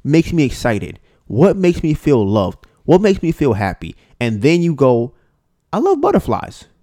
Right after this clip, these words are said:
Like, I love butterflies. That, that makes me, that makes me feel happy. So I'm gonna make sure that my life in the future has butterflies in it." That's how you plan your life. And if you wanna get a big ass butterfly net in your house, or not a net, like a, a house, a butterfly house in the backyard, whatever the case might be,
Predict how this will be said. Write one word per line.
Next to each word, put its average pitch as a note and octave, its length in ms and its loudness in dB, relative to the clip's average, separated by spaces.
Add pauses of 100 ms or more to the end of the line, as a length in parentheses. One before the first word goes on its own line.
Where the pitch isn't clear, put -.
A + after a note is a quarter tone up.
(180)
Like, E3 100 -4
I G#3 40 -2
love A#3 320 -2
butterflies. F#3+ 480 0
That, - 280 -4
that - 180 -6
makes - 0 -
me, D#3 220 -2
that E3+ 120 -2
makes F3 180 -2
me A#2+ 80 -2
feel G2+ 180 -2
happy. G2+ 400 -6 (800)
So D#3 540 2
I'm G3 160 0
gonna G#3 180 0
make D#3 160 -2
sure E3+ 80 -2
that B2+ 120 2
my D3 160 0
life G#2+ 360 -2
in C#3 120 -4
the D#3 100 -2
future - 340 -6
has D#3+ 120 0
butterflies D#3 480 0
in F2+ 100 -6
it." - 160 -14 (200)
That's D3 240 0
how F#3 80 0
you C#3+ 80 2
plan C3 160 -2
your A2 100 -4
life. F#2+ 220 -6
And B2 100 -4
if C3+ 120 -2
you D3+ 40 -2
wanna D3+ 160 2
get C3 140 2
a A2 40 0
big G2+ 260 -2
ass B2 180 0
butterfly A2 600 -2
net G#2+ 360 -6
in A2 100 -8
your G#2 120 -8
house, A2 260 -2
or - 140 -6
not A2 160 -6
a F2 40 -8
net, F2+ 280 -8 (320)
like G2+ 120 -6
a, F#2 140 -4
a F#2+ 60 -10
house, A2+ 320 0
a G2+ 40 -6
butterfly G#2+ 380 -4
house G#2 200 -6
in G#2+ 60 -10
the F2+ 80 -8
backyard, G2 440 -4
whatever B2 220 0
the G#2+ 60 -6
case A#2+ 180 -6
might A2+ 180 -6
be, A2+ 180 -4